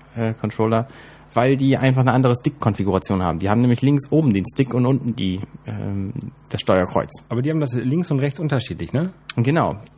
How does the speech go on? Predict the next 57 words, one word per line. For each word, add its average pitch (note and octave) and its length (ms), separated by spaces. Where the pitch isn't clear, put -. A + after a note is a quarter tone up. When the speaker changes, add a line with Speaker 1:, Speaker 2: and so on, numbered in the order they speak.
Speaker 1:
Da A2+ 80
ist A#2+ 160
links E3 240
oben F3 220
der D#3+ 120
Stick D3+ 240
und C3+ 220
rechts B2+ 280
unten. A#2 220
Speaker 2:
Ja, A#2 100
das C3 100
finde G#3 160
ich D#3+ 60
ein F3 60
bisschen D#3+ 220
Speaker 1:
Und A#2+ 140
das C#3 140
Speaker 2:
irritierend. A3 80
Speaker 1:
finde F#3+ 160
ich C3+ 100
aber C3+ 180
so C3 200
sehr D3+ 340
angenehm D3 420
zum C3+ 140
Spielen. A2 500
Speaker 2:
Ja? C#3 180
Speaker 1:
Also A#2 160
gerade C#3 240
weil C3+ 140
es, C3 260
weil, A#2 640
äh, G#2+ 380
mein A2 300
linker B2+ 260
Daumen B2 460
mit A#2+ 140
dem A2+ 120
Stick - 340
unten A2+ 400
überhaupt G#2 320
nicht G#2+ 120
zurechtkommt. - 460
Speaker 2:
Also B2+ 260
Speaker 1:
Das D3 140
Speaker 2:
ich - 60
Speaker 1:
mag C#3+ 180
jetzt C3+ 140
natürlich C3+ 340
auch A#2+ 80
einfach B2 240
Gewinnungssache A2+ 540
sein. E2 220
Ich F#2 40
Speaker 2:
Ja, C3 120
Speaker 1:
weiß C3 100
Speaker 2:
das, - 100